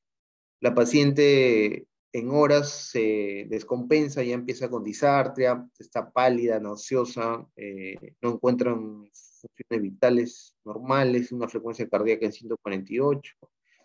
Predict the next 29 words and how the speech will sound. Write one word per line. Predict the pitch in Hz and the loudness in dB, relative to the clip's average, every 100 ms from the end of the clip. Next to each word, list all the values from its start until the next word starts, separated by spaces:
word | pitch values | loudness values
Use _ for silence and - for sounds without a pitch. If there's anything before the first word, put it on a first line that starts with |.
| _ | _
catalogada | - 113 113 113 123 123 | -2 2 4 6 6 6
ya | 120 | 4
como | 123 120 | 2 -4
un | 117 | -8
puer-, | - 127 123 - | 0 0 0 0
puérpera | 131 127 120 | 0 2 2
de | 120 | 4
óbito | 123 123 117 | 2 2 -2
fetal | - - 131 131 | -6 -6 -6 -4
con | 113 | -10
shock | - 113 | -8 -8
séptico, | - 151 147 147 139 135 | 2 2 2 -6 -10 -8
plaquetopenia, | 110 101 104 104 - 143 143 139 | -6 -6 -6 -8 0 2 2 2
leucopenia | 113 - 107 139 143 151 156 | 0 -4 -2 2 2 0 -4
y | |
descartar | 113 107 _ - 120 | -6 -8 _ 0 2
la | 123 | 2
trombosis | 120 107 110 117 120 | 0 -4 -6 -6 -4
venosa | 110 110 117 120 | -4 -4 -4 0
del | 104 98 | 0 0
miembro | 110 113 | -6 -10
inferior | 117 107 110 113 | -6 -4 0 2
derecho | 113 117 - | 2 -2 -6
por | 123 104 | -12 -12
el | 98 | -10
dolor, | 98 98 95 | -6 -4 -6
¿no? | 101 | -12
que | 107 | -20
tenía. | - 104 | -18 -20